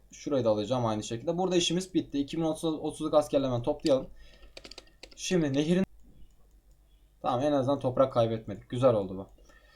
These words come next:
Ee, ne oğlum? <laughs> Şansımı... Tamam, neyse, şuralara hemen bir Eyyubilerden toplamadan önce şuraya biraz asker basacağım. Ne olur ne olmaz. Asker al bakalım.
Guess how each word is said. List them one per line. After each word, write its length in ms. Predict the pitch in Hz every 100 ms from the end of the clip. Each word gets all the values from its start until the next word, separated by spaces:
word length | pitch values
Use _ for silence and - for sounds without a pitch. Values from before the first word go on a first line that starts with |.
| - - - -
Ee, 600 | 127 117 117 117 117 117 127
ne 160 | 147 -
oğlum? 360 | 135 123 113 - - - - - - -
<laughs> 1500 | 127 120 131 123 - 120 - _ - _ _ - 180 - -
Şansımı... 600 | - 131 120 123 120 123 - - - - - - - - -
Tamam, 360 | 151 135 147
neyse, 260 | 165 147 139
şuralara 340 | 160 156 156
hemen 220 | 156 156
bir 320 | 151 151 147 143
Eyyubilerden 500 | 151 147 151 147 143
toplamadan 440 | 151 151 151 147
önce 120 | 147
şuraya 340 | 139 147 143 143
biraz 220 | 143 135
asker 320 | 135 151 139
basacağım. 360 | 127 113 120 - - _ _ _ _ _ _ - - - 107
Ne 100 | 123
olur 240 | 127 127
ne 40 |
olmaz. 360 | 127 117 120 -
Asker 300 | - 117 131
al 160 | 113 104
bakalım. 340 | 104 107 113